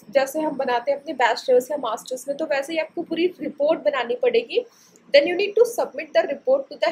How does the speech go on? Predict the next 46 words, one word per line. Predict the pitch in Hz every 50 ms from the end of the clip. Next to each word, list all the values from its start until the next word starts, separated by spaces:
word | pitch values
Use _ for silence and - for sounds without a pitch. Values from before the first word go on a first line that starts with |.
| 320 -
head | 262 220 - 247
of | 269 277 -
the | 320 - -
department। | 294 - - 214 202 - - - 247 254 294 302
जिसको | - - - - 330
भी | - 320 320 330
आप | 320 - -
रिपोर्ट | 233 - - 254 269 269 - -
करोगे | 294 277 277 269 285 285
आपको | - - - _ - 302
उसको | 311 - - - 311 311
वो | 294 294 302 294
अप-, | - - - _ _ _ _ _ - - - - -
अपनी | - - 277 311 302 -
थीसिस | 294 285 - 330 - - -
सबमिट | 285 - 240 240 269 262 -
करनी | - 302 285 285 294 -
पड़ेगी, | 277 285 277 285 330
उसकी | 330 - - - 403 403 - -
थ्री | - 330 311 302 302 285
कॉपी। | 214 180 - - 214 -
लाइक, | 233 233 226 247
अगर | 233 233 247 262
आपने | 262 247 - 285 277 - 247 247
एक | 247 -
कॉपी | 269 247 247 262 254
पूरा | 254 262 262 262 262
लिख | 240 247 247 -
के | - 277
प्रिंट | - - 240 226 233 - -
करा | 269 247 240
लिया | 220 226 247
तो | 247 370
उसकी | 403 - - - 415 - 277
ऐसी | - 320 359 - -
तीन | 320 277 277 285 294 247
कॉपी | 233 226 - 240 240 247 - - - _ -
आपको | 220 214 - 262 294
सबमिट | - 285 233 202 214 233 226 -
करनी | 269 247 247 254 254 247 262
पड़ेगी। | 247 247 254 - 311 381 - - - - - - - _ _ _ -
They | 220 202 285 285 277
will | 339 359 339 262 233
review | 240 226 190 190 226 247 302 359 415
your | 403 415 381 403 - 277
report, | 269 - - - 240 220 220 226 226 226